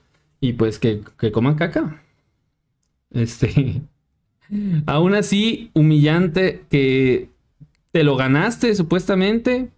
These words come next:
perdiendo, gan-, te lo ganaste, y todavía tienes que ser la otra. Tienes que ser la otra. Y lo dice de forma orgullosa, "Yo siempre he sido la otra". Pues imagínate, si nadie te ha puesto como una prioridad, ni siquiera como para decir, "Hey, ¿sabes qué? Me voy a divorciar", para mínimo poder,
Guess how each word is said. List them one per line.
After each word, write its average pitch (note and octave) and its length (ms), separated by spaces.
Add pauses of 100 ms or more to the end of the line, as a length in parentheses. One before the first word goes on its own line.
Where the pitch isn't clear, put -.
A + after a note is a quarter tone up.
(180)
perdiendo, D3+ 580
gan-, C#3+ 300
te C3 100
lo B2+ 100
ganaste, D#3 580 (520)
y D3 140
todavía A3+ 840 (640)
tienes F3+ 320
que F#3+ 320
ser D#3+ 240
la E3 180
otra. D#3 500 (720)
Tienes F3 240
que F3+ 100
ser E3+ 140
la D#3+ 160
otra. D#3+ 260
Y D3+ 80
lo D#3+ 120
dice A3+ 200
de D4+ 100
forma G3+ 240
orgullosa, E3 380
"Yo A#3 160
siempre E4 360
he - 20
sido C#4 260
la D#3+ 160
otra". C#3+ 400 (520)
Pues D3 180
imagínate, D3 640
si D3+ 200
nadie G3+ 300
te G#3+ 100
ha G#3 100
puesto G#3 260
como D#3 240
una F3+ 180
prioridad, C#3 600
ni D3 100
siquiera D3+ 300
como F#3 240
para B2+ 140
decir, C#3 260
"Hey, B2+ 220
¿sabes C#3+ 280
qué? D#3+ 140
Me C3+ 100
voy A#2 120
a - 20
divorciar", A#2+ 420
para B2 200
mínimo G3+ 440
poder, C3+ 360